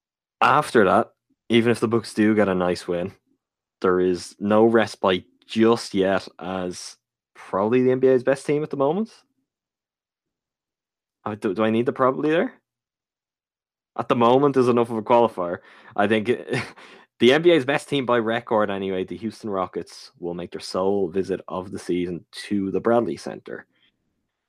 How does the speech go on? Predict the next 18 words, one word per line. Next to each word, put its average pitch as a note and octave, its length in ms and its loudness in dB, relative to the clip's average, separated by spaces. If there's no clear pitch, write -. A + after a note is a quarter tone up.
I'm A2+ 420 2
not C3+ 440 2
expecting - 480 -2
you B2+ 120 4
to B2 100 -2
feel A2+ 300 4
good C3 400 4
about F#2+ 340 2
this F#2 240 -4
one, F2 160 -6
Jordan, G2 320 -4
but A2+ 160 -4
how A#2 240 0
do B2 240 0
you B2 160 2
feel F2 300 -6
about D2+ 260 -14
it? - 80 -14